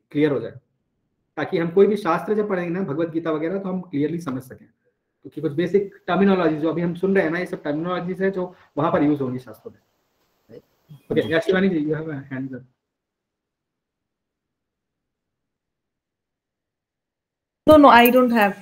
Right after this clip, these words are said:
Speaker 3: any
Speaker 1: Oh.
Speaker 3: questions, maybe it's mistake।
Speaker 1: Okay. All right। Yeah, so you must have heard, right, that we say people, we greet people with also Hare Krishna। It is almost like, uh, uh, rather than say,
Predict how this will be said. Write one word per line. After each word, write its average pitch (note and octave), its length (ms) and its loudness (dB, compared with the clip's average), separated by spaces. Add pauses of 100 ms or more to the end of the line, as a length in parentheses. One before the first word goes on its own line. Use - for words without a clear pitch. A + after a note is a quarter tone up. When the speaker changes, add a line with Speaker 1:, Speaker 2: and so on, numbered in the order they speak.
(160)
Speaker 3:
any G#3 200 -4
Speaker 1:
Oh. F3 100 4
Speaker 3:
questions, F#3+ 340 -4
maybe G#3 200 -4
it's - 520 -14
mistake। - 400 -8
Speaker 1:
Okay. G2 100 -18 (460)
All B2+ 80 -4
right। G#2 120 -8 (1400)
Yeah, F#3 140 2
so G3+ 120 4
you A3+ 120 6
must A#3+ 220 2
have A#3+ 140 2
heard, G#3 180 4
right, F#3+ 200 2
that F#3+ 120 -2
we G3+ 160 0
say G#3 120 4
people, F#3+ 360 2
we D#3+ 220 -4
greet A#3+ 220 -2
people G#3 220 0
with G3 160 2
also E3 280 -2
Hare D3 140 -2
Krishna। C#3 240 -8 (340)
It F3 60 0
is G3 160 6
almost G#3+ 260 -2
like, G3+ 380 0
uh, E3 320 -2 (580)
uh, B2+ 380 -2 (360)
rather D#3 240 2
than G3 160 2
say, G3+ 120 2